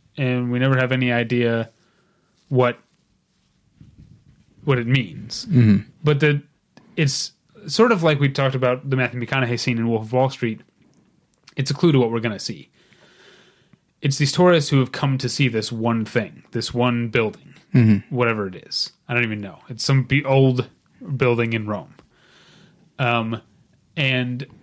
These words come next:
Speaker 1: there's a tour guide telling them about it. There's a choir singing behind them in the building. It's all very beautiful in a way that is safe and packaged and presented.
Speaker 2: Mm-hmm.
Speaker 1: But it's also on a hill that if all these people were just to turn around,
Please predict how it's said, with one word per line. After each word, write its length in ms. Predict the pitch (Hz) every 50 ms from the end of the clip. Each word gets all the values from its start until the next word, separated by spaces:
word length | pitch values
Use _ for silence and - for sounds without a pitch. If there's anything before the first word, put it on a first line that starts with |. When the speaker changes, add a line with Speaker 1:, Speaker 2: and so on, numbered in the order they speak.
| - _ _ _ _ _ _ _ _ _
Speaker 1:
there's 220 | - 139 127 120
a 40 | 120
tour 240 | 113 - 143 151 143
guide 360 | 131 135 135 135 135 135 131
telling 280 | - - 131 127 127 127
them 80 | 123
about 260 | 120 117 123 120 120 123
it. 60 | 117
There's 180 | - 110 101
a 40 | 107
choir 320 | 104 - 123 120 120 120 110
singing 360 | - - 123 117 117 117 113
behind 360 | 110 113 104 113 113 110 110
them 280 | 113 110 110 110 113 123 -
in 320 | 139 123 113 113 113 110
the 80 | 117 117
building. 360 | 110 117 110 110 107 107 104
It's 140 | 107 104 -
all 120 | 131 127
very 560 | 117 110 123 120 117 117 113 110 110 107 107 - _ _ _ _ _ _ _ _ _ _ _ _ -
beautiful 440 | 151 165 151 143 139 - 123 123 120
in 100 | 123 120
a 40 | 117
way 180 | 117 113 113
that 140 | 113 113 110
is 360 | 110 110 107 107 104 - - - _ _ _
safe 300 | - - 143 120 110 -
and 100 | 117 107
packaged 480 | - 120 113 107 - - 110 101 98
and 80 | 104 101
presented. 500 | 101 120 120 127 117 110 - - - - - -
Speaker 2:
Mm-hmm. 260 | 135 117 104 101 95 - _ _ _ _ _ - _ _ _ _ _ _ _ _ -
Speaker 1:
But 100 | - 156
it's 80 | 165 -
also 240 | 226 233 - - 170
on 120 | 151 131
a 40 | 123
hill 500 | - - 190 190 135 98 92 95 - - -
that 100 | 139 131
if 80 | 135 135
all 120 | 165 196
these 140 | 196 202 -
people 200 | - 180 139 147
were 60 | 139
just 180 | 135 151 143 -
to 60 | 123
turn 220 | - - - 156
around, 600 | 143 123 120 131 151 135 95 82 82 78 85 -